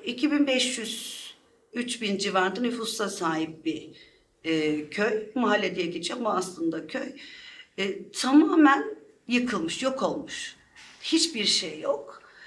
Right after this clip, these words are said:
E, her tarafta insanlar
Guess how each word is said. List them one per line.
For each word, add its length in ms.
E, 340
her 360
tarafta 520
insanlar 1120